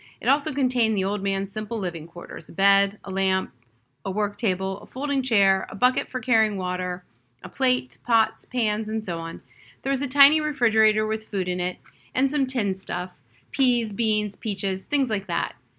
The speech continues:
Most of the toys we thought at first we had no particular use for. There were toy cars and trucks, windmills and merry-go-rounds, airplanes, boats, and a lot of others, mostly run on batteries. It was entertaining to look at them, and some of them we even tried out.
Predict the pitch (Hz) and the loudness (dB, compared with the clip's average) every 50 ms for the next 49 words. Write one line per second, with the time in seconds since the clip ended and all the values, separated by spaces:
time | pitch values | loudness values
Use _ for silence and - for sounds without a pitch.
0 | _ _ _ _ - 214 247 302 330 - 285 220 208 202 - 220 190 185 185 185 | _ _ _ _ -2 0 0 0 0 -2 -4 -2 -2 -2 -2 0 0 0 -2 -2
1 | 190 190 190 190 190 185 - - - - 208 185 170 - 185 190 - - - - | -4 -4 -2 -2 -2 -2 -2 -6 -4 -2 0 0 0 0 -4 -8 -10 -12 -8 -4
2 | 202 185 180 175 180 196 202 190 196 - - 196 165 - 170 160 165 165 160 190 | -2 0 0 0 0 0 -2 -2 -2 -6 -8 -10 -8 -8 -8 -10 -8 -8 -6 -2
3 | 196 190 196 - - - - - - - _ _ _ _ _ _ _ _ _ - | -2 -2 -4 -6 -14 -18 -16 -16 -18 -18 _ _ _ _ _ _ _ _ _ -20
4 | _ _ - 247 262 247 254 247 247 - - 302 311 302 - - 226 208 208 208 | _ _ 0 0 2 4 2 0 0 0 -2 0 0 0 0 4 4 6 6 6
5 | 208 208 208 196 208 208 196 - 214 202 196 - - - - - - 190 220 233 | 6 4 2 0 -2 -4 -2 2 2 2 2 0 -8 -8 -8 -8 -6 -2 0 0
6 | 233 226 220 220 214 214 220 220 208 196 190 190 196 208 208 202 196 208 208 202 | 0 2 0 0 0 0 -2 0 0 0 2 2 2 2 2 0 0 0 2 2
7 | 196 196 196 196 196 - - - 247 240 240 - - 233 214 214 214 214 214 220 | 2 4 2 0 -2 -4 0 0 0 0 0 -2 -4 -4 -2 -2 -2 -2 -2 -4
8 | 208 - - - - 226 220 214 208 - - - 208 214 220 240 254 269 254 214 | -6 -8 -10 -2 0 2 2 2 0 -2 -8 -6 -6 -4 0 4 4 4 4 4
9 | - - 196 196 190 - - 190 185 - 220 247 277 269 - 277 233 214 208 185 | 2 0 0 0 0 -2 -6 -6 -6 -4 -2 -2 -2 -2 -2 -4 -2 0 0 0
10 | 175 170 180 175 170 170 175 - - - - - - - - _ _ _ _ - | 2 0 2 4 4 4 4 2 -2 -10 -10 -12 -12 -14 -16 _ _ _ _ -20
11 | _ _ - 339 339 330 311 302 262 254 - 262 240 226 208 190 190 180 196 220 | _ _ -6 -4 -2 2 2 2 2 2 2 0 2 2 2 0 -2 -2 -2 -2
12 | 226 202 - - 175 170 180 185 190 180 180 175 - - 254 254 240 220 196 208 | -2 -4 -2 0 0 0 2 0 -2 -2 -4 -4 -2 0 2 2 2 0 2 2
13 | 202 196 196 196 190 196 190 185 185 180 - 180 170 185 208 208 175 151 147 - | 2 2 2 2 2 0 0 0 -4 -4 0 0 2 4 4 4 4 2 -2 -6